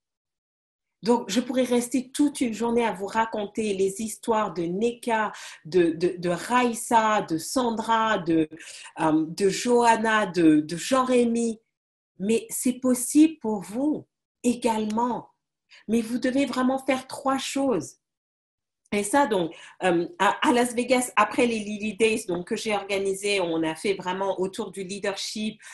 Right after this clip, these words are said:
euh, des histoires d'inspiration. On a participé à la conférence ten X qui a regroupé, mais vraiment vingt-quatre speakers, des hommes, des femmes d'affaires qui ont réalisé, mais des choses, mais hyper inspirantes, qui nous ont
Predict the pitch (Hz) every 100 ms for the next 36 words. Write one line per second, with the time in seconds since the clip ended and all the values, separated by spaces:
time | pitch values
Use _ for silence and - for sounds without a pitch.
0 | - - 160 151 190 214 - 226 202 190
1 | 180 - 202 185 190 - 214 - 170 170
2 | - 190 - 190 - - 208 170 165 202
3 | 196 202 180 196 190 - 226 220 214 208
4 | 208 - 170 180 180 202 196 220 208 156
5 | 151 190 202 202 - - - 156 226 220
6 | 247 233 - - 214 - 214 208 202 175
7 | 180 180 214 208 196 190 214 202 196 202
8 | 220 214 - 233 233 254 254 254 262 208
9 | 208 208 254 254 202 202 - 247 254 262
10 | 262 226 - 226 214 247 247 - 190 196
11 | 220